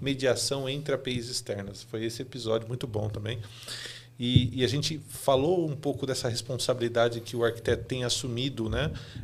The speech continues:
é, em função da cloud, que é pensar no dinheiro também. Qual que é o custo das soluções, né? Então, você matou a pau, certo, Ale? Você falou o seguinte, "Ah, quanto custa pra eu fazer de um jeito?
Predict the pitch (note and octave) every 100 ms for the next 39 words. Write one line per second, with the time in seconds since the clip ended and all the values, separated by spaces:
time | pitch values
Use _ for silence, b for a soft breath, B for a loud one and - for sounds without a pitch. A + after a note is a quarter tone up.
0 | - A#2 A2+ A2 A2 G#2+ A2 A#2+ - A#2
1 | - B2 A#2 - B2 C#3 B2+ C#3 C3+ C3
2 | A2+ - C3 D3 C#3+ D3 B2+ C#3 C#3 A#2+
3 | A2+ A2 G#2+ C#3 D3+ D#3 D#3+ D3 - D3+
4 | D#3+ - D#3 C3+ - C3+ B2+ - A#2+ A2+
5 | G#2 - B B B - C3 C#3 F3+ F#3
6 | G3 G#3 A3 - F3+ C#3 - D3 D3+ A#2+
7 | A2 G#2 B2+ C3+ C#3 - D#3 C3+ G#2+ -
8 | C#3+ G2+ - - - - - - - -
9 | - - - - F#3+ A3 - D3 D3 -
10 | C3 - A#2+ A2 B2 C3 C#3 G#2+ G2 G2+
11 | -